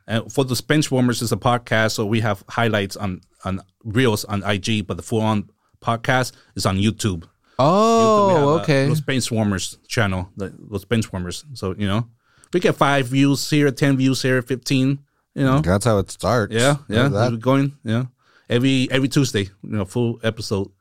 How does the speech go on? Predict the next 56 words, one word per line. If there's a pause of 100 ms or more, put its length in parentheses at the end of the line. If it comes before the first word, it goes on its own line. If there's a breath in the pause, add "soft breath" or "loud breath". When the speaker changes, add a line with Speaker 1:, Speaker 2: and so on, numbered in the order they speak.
(600 soft breath)
Speaker 2:
That's
how
it,
dude,
that's
how
it's,
and
I
gotta
say,
I
know
I
said
this
last
time,
but
it's
still
blowing
my
mind.
That's
how
it
starts,
and
then (640 soft breath)
I
was
just
looking
at
a-,
our
Apple's
thing.
We
had
to
update
our
terms
and
conditions,
but
people
have,
on
Apple, (360)
on
I-, (100)
I-,
iTunes,